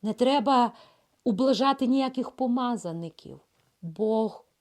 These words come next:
тут. Через Ісуса Христа. Давай помолимось. Господь, в ім'я Ісуса Христа, ось, е,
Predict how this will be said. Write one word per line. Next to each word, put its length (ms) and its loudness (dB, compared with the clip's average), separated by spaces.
тут. 560 -12
Через 340 -8
Ісуса 480 -8
Христа. 640 -14
Давай 260 -8
помолимось. 760 -8
Господь, 560 -12
в 40 -8
ім'я 220 0
Ісуса 420 -6
Христа, 680 -12
ось, 420 -18
е, 240 -20